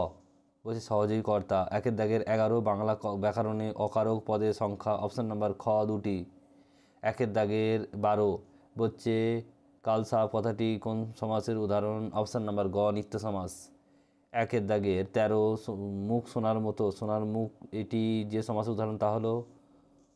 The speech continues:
অপশন নাম্বার ঘ, উপম-, উপম-, উপমিত কর্মধারায়।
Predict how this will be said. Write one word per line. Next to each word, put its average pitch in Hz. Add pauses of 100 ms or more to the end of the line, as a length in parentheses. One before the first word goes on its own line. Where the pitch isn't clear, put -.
(120)
অপশন 110
নাম্বার 104
ঘ, 98 (320)
উপম-, 110
উপম-, 117 (540)
উপমিত 117 (280)
কর্মধারায়। 101